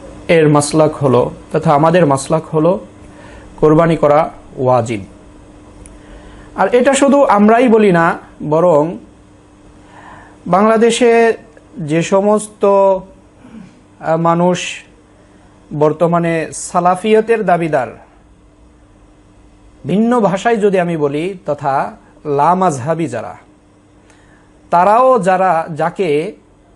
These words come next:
আহ, তাদের ইমাম হিসাবে গণ্য করেন, তিনি হলেন ইবনু তাইমিয়া রাহিমাহুল্লাহ। ইবনু তাইমিয়া রাহিমাহুল্লাহ পর্যন্ত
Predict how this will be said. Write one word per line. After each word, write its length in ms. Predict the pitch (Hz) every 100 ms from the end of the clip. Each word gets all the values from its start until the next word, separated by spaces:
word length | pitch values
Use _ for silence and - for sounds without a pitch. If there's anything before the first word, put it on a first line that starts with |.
| _ _ _ _ _ _ -
আহ, 180 | 120 120 -
তাদের 600 | 143 151 156 143 117 - _ _ _ _ _
ইমাম 340 | 156 175 214 233
হিসাবে 420 | 214 214 226 226
গণ্য 320 | 190 196 175
করেন, 260 | 160 120 101 90 _ _ _ _ _ _ _ _ _ _ _ - _ _ _
তিনি 220 | 160 190
হলেন 300 | 202 208 202 -
ইবনু 300 | 202 196 233
তাইমিয়া 360 | 233 214 208 185
রাহিমাহুল্লাহ। 640 | 160 151 139 127 117 113 - _ _ _ _ _ - - - - _ _ -
ইবনু 280 | 220 247 277
তাইমিয়া 340 | 254 247 240
রাহিমাহুল্লাহ 600 | 214 220 233 233 233 240
পর্যন্ত 420 | 208 190 190 190